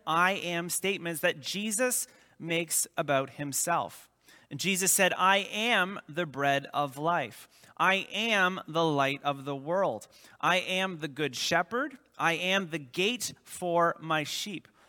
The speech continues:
I am the resurrection and the life. I am the way, the truth, and the life. And finally, I am the true vine." And so Jesus illustrates his qualities through these statements, but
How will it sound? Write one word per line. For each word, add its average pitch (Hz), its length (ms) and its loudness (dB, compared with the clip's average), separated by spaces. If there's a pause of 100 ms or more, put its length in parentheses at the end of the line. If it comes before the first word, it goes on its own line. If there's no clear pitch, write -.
(180)
I 214 160 4
am 262 200 4
the 226 100 2
resurrection 196 920 2
and 170 480 -2
the 143 220 -2
life. 135 520 0 (180)
I 175 140 0
am 196 220 2
the 190 100 0
way, 202 300 2
the 190 140 0
truth, 262 600 -6 (500)
and 151 260 -2
the 135 80 2
life. 123 300 0
And 143 140 -6
finally, 160 480 2
I 170 240 2
am 143 640 -2 (420)
the 139 160 -8
true 120 600 -8 (400)
vine." 117 560 -6 (800)
And 185 80 2
so 233 120 6
Jesus 285 580 4
illustrates 220 1040 4 (280)
his 226 260 2
qualities 254 680 6
through 254 320 -6
these 240 240 0
statements, 208 500 0
but - 260 2